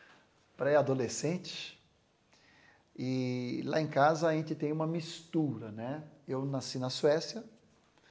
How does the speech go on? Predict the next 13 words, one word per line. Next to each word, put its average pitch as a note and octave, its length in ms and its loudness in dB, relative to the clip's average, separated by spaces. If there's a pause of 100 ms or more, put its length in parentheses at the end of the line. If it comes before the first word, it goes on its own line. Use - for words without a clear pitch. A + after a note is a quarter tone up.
(640)
a, A2 720 -6 (120)
a B2+ 100 -6
Marta B2+ 420 0
nasceu A#2+ 420 -2
no B2 100 -4
Uruguai, D3 560 4 (100)
então C3 300 -4
o A2+ 60 -6
sogro, C3+ 840 -4
o - 40 -4
pai D3+ 260 6
dela B2 560 2 (300)
na-, B2+ 140 -8